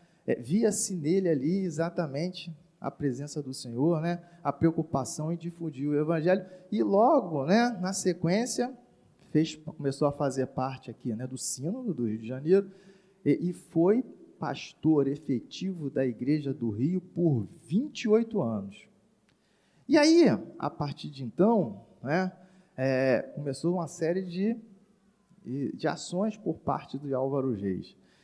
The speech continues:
E como que se chegou aqui, né, até nós?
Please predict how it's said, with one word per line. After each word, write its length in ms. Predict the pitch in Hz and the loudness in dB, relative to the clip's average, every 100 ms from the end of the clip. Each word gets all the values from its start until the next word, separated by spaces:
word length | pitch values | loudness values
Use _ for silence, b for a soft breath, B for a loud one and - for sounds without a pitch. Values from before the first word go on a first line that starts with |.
| b | b
E 80 | 247 | -4
como 320 | - 339 294 | 2 2 2
que 100 | 294 | -4
se 160 | - 233 | -8 -10
chegou 480 | - 214 170 175 180 | 0 2 4 4 4
aqui, 460 | 156 - 143 101 98 - _ _ _ | 2 -2 -2 -2 -4 -14 _ _ _
né, 160 | 117 135 | -8 -6
até 420 | 117 135 - 147 | -6 -6 -2 -2
nós? 480 | 120 107 98 104 | -2 -4 -6 -10